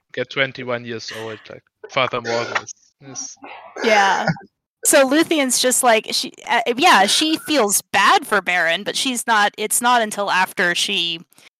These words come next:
Speaker 2: goes through the business with Tevildo and everything that she starts to actually express that she is seriously in love with him, and she's not just kind of, you know, this isn't a game for her anymore.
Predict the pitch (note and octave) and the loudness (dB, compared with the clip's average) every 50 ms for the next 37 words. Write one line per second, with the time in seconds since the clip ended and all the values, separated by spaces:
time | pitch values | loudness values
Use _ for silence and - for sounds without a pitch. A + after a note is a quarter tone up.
0 | _ - - G3 F#3+ F3+ - - G3+ F#3+ F#3 F3+ F3+ F3+ - F3 F3 F3 - F#3 | _ -4 -2 -2 -2 -2 -2 -2 -2 -2 -2 -2 -4 -4 -6 -6 -6 -8 -8 -8
1 | F3+ - - F3 E3 E3+ E3 E3 E3+ E3+ E3 E3 E3 E3 E3+ E3 E3 - - E3 | -8 -8 -8 -6 -4 -4 -4 -2 -2 -2 -2 -2 -4 -4 -8 -10 -10 -8 -6 -6
2 | E3 F#3 F3+ - E3 F3 E3+ C#3+ C3+ - - G3 F3+ - - E3+ D#3+ - - - | -4 -4 -6 -6 -8 -6 -4 -4 -2 -2 -2 -2 -2 0 2 0 0 0 -2 -4
3 | F3+ E3+ E3 D#3+ D#3+ F3 F#3 _ _ - - _ _ - G3+ G3 F#3+ - - - | -4 -4 -4 -6 -8 -12 -20 _ _ -20 -20 _ _ -2 0 0 2 2 0 -2
4 | F3+ F3 F3 E3 E3 D#3+ - - - - - - - E3 - - - - - - | -2 -2 -4 -6 -6 -6 -4 -2 -2 -2 0 2 2 2 2 2 0 0 0 -2
5 | - F#3 G3 F#3 F3+ E3+ - - - A#3 B3+ B3 A#3 G#3+ G#3 G3 - - G3 F#3+ | 0 0 0 0 2 2 2 2 2 2 4 4 4 4 4 2 2 0 0 -2
6 | F3+ F3+ E3+ E3+ E3+ E3+ E3+ F3+ - F3+ E3+ D#3+ D#3+ E3+ E3+ - E3+ E3 - - | -2 -2 -2 -2 -2 -2 -4 -6 -4 -4 -4 -4 -4 -4 -4 -4 -2 -2 -2 0
7 | F3+ E3 - - - - E3 - - - - F#3 E3+ D3+ D3+ D#3 D#3 - - - | 0 0 0 0 -2 -2 0 0 0 -2 -2 -4 -4 -4 -4 -4 -6 -8 -14 -18
8 | _ _ _ _ _ _ _ _ _ - - - F3 E3 E3+ F3 G3+ - A#3 G#3 | _ _ _ _ _ _ _ _ _ -20 -10 -6 -4 -4 -2 0 0 0 0 0
9 | F#3 F3+ F3+ F3+ - F#3 F#3 F#3 F3 - F#3 F#3 - F3 E3 - - F#3 F#3+ E3+ | -2 -2 -4 -4 -4 -6 -6 -6 -6 -2 -2 0 2 2 2 2 2 0 -2 -4
10 | D#3+ - F#3 F#3+ G#3 B3 A#3+ G3+ F3 D#3+ D3+ D3+ C3+ - | -8 -6 0 4 4 6 8 6 6 4 2 0 -4 -10